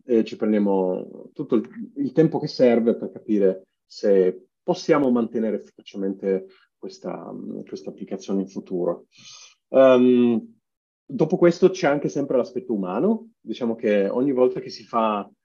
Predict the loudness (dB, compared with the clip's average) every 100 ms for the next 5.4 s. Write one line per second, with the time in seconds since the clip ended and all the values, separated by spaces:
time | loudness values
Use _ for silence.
0 | _ _ -6 -2 -2 -2 -2 -2 -4 -6
1 | -4 -2 2 2 4 2 0 -6 _ -8
2 | -6 -6 -8 -10 -6 2 4 4 0 -4
3 | _ _ _ _ _ _ _ -12 -4 0
4 | 2 2 2 0 2 2 0 0 2 4
5 | 4 2 0 -4